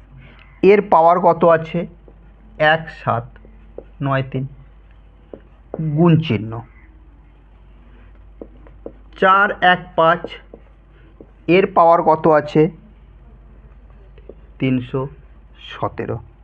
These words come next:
গুণ চিহ্ন দুইশো একচল্লিশ, এর পাওয়ার কত আছে? চারশো একানব্বই।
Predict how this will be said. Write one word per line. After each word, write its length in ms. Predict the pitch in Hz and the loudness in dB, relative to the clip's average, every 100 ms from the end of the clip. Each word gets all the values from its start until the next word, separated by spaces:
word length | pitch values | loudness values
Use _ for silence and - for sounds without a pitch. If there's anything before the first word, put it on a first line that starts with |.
| _ _ _ _ - - _ - 143 135 | _ _ _ _ -20 -20 _ -12 -8 -2
গুণ 140 | 147 131 | 0 -2
চিহ্ন 240 | - 110 117 135 - - _ _ - - - - - - - - 127 | -2 -6 -6 -12 -20 -20 _ _ -20 -20 -20 -20 -20 -20 -20 -16 -2
দুইশো 360 | 147 170 165 185 165 | 2 2 2 0 0
একচল্লিশ, 600 | 160 - 160 156 165 160 - - - - - - 175 | -2 0 0 0 -2 -4 -14 -20 -20 -20 -12 -2 2
এর 80 | 185 175 | 2 4
পাওয়ার 220 | 165 160 147 | 4 4 2
কত 160 | 147 156 147 | 0 2 2
আছে? 240 | 139 - 147 - - - _ _ _ _ _ - - - _ _ - - | 0 0 0 -2 -16 -20 _ _ _ _ _ -20 -20 -20 _ _ -12 -2
চারশো 480 | 120 120 - 135 127 139 - - - - - - - - - 139 | -2 -2 -8 -6 -6 -8 -18 -20 -20 -20 -20 -20 -20 -20 -12 -8
একানব্বই। 540 | 139 123 120 120 127 | -4 -4 -4 -8 -10